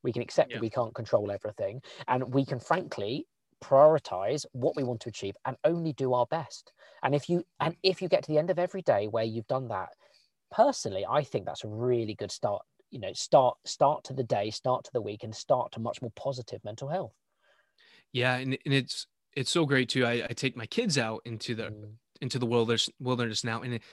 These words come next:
Speaker 2: it's a great way for me to connect with them.
Speaker 1: Yeah.
Speaker 2: And, um, it's almost like Earth is almost like a therapist between me and my, my kids, you know, they're
Speaker 1: Yeah.
Speaker 2: bringing us, uh, you know, back together, um, to be more close. And,
Speaker 1: Yeah.
Speaker 2: um,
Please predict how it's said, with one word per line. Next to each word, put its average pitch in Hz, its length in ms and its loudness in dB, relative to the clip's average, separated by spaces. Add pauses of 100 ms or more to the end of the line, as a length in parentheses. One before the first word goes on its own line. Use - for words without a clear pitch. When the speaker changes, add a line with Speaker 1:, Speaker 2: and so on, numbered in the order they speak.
(200)
Speaker 2:
it's - 140 -4
a - 20 0
great 160 340 0
way 160 240 6
for 143 160 -2
me 127 240 0
to 117 300 -2
connect 131 400 -2
with 110 120 -6
them. 113 540 -2
Speaker 1:
Yeah. 117 200 -8
Speaker 2:
And, 113 260 -6 (560)
um, 110 360 -6
it's 120 160 -8
almost 143 360 2
like 135 160 2 (1040)
Earth 160 200 6
is 165 120 6
almost 156 240 2
like 170 80 2
a - 60 6
therapist 156 460 4
between 165 300 0
me 156 140 4
and 156 100 2
my, 147 220 4
my 135 180 0
kids, - 600 -4
you 131 100 -4
know, 131 140 2
they're 139 100 2
Speaker 1:
Yeah. 127 60 -2
Speaker 2:
bringing 156 320 2
us, - 240 -2 (160)
uh, 135 300 -2 (500)
you 143 80 -6
know, 143 100 2
back 147 240 4
together, 143 480 0 (180)
um, 113 560 -2
to - 80 -12
be 135 120 -2
more 139 180 0
close. - 600 -4
And, 117 340 -4
Speaker 1:
Yeah. 104 80 -6 (680)
Speaker 2:
um, 110 420 -4